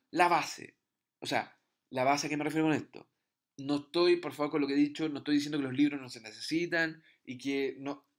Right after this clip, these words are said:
nada, al contrario. Antes de pasar a esto, lo que yo necesito es un conocimiento, es saber, eh, saber las patologías, saber que existen, saber, eh, la fisiopatología,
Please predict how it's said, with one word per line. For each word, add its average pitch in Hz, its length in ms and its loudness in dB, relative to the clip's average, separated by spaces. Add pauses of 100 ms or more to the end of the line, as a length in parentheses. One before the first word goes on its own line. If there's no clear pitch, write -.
(340)
nada, 123 520 2
al 110 140 -10
contrario. 110 580 -2 (680)
Antes 233 400 2
de 220 100 -2
pasar 185 280 0
a 196 80 4
esto, 220 360 0
lo 175 140 0
que 143 100 4
yo 151 80 4
necesito 160 420 -2
es 165 60 0
un 160 120 -6
conocimiento, 147 840 -2
es 123 120 -6
saber, 165 500 2 (760)
eh, 120 260 0 (480)
saber 151 360 2
las 160 120 0
patologías, 147 640 -2
saber 156 220 0
que 156 100 -4
existen, - 540 -6
saber, 165 440 -2 (360)
eh, 123 360 -6 (760)
la 127 160 -4
fisiopatología, 139 920 -2